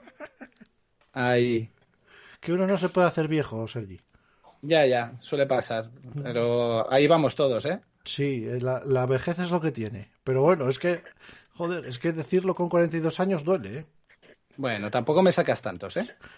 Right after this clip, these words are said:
Speaker 2: Sí, ¿cuántos años tienes tú?
Speaker 1: Yo treinta y ocho.
Speaker 2: Treinta y ocho, va, cuatro nada más, joder. Un,
Speaker 1: Claro.
Speaker 2: un, un mundial de fútbol,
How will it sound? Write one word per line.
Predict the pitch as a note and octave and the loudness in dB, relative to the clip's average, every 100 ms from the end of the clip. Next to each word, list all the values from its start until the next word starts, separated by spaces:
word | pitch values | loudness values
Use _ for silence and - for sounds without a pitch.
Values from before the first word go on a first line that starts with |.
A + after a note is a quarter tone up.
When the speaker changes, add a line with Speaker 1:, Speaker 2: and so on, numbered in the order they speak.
| _ | _
Speaker 2:
Sí, | E3 E3+ | -6 -4
¿cuántos | D3 D3+ F#3 | -4 -4 -4
años | F#3+ - | -4 -4
tienes | F3 - | -8 -8
tú? | F#2+ - _ _ _ _ - | -10 -12 _ _ _ _ -10
Speaker 1:
Yo | G#2 | -4
treinta | C3 C#3+ D#3 | 0 4 4
y | C3+ | 4
ocho. | E3 - F3 | 2 0 -2
Speaker 2:
Treinta | - C3 B2 | 0 -2 2
y | C3 | 2
ocho, | D#3 A2 | 2 -2
va, | G2 C#3+ A2+ | -2 -2 -2
cuatro | - C#3+ D#3+ C3 | 0 2 2 0
nada | C3+ | 2
más, | F3 C3 - | 0 0 -6
joder. | A#2+ E3+ C3+ | -6 -6 -6
Un, | - _ | -14 _
Speaker 1:
Claro. | - D#3 - E3+ - | -8 -4 2 4 4
Speaker 2:
un, | D3+ | 2
un | D3 | 0
mundial | D3 E3+ F3 | 2 4 4
de | D#3+ | 2
fútbol, | A3+ E3+ A#2 G2 | -2 -4 -6 -10